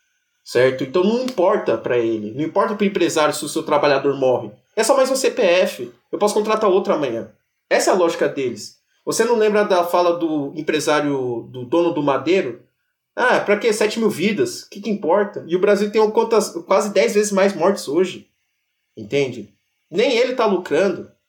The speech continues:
Então, assim, é, é uma falta de noção da realidade absurda, né? Eu vou deixar falar em outro momento, mas, enfim, fica aqui o meu protesto a essa ideia estúpida. É, até vou falar de umas falas do João Amoedo, do Fábio Osterman, que, que simplesmente são ridículas.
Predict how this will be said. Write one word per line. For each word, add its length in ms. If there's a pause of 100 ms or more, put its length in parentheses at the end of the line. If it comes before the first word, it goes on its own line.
Então, 180
assim, 320
é, 280
é 60
uma 180
falta 300
de 140
noção 240
da 120
realidade 540
absurda, 760 (340)
né? 280
Eu 120
vou 540
deixar 360
falar 840
em 160
outro 240
momento, 500
mas, 380 (280)
enfim, 360
fica 260
aqui 160
o 40
meu 160
protesto 600
a 40
essa 200
ideia 340
estúpida. 800 (340)
É, 460
até 220
vou 160
falar 320
de 60
umas 340
falas 180
do 80
João 240
Amoedo, 1040
do 100
Fábio 280
Osterman, 560
que, 460
que 120
simplesmente 440
são 120
ridículas. 760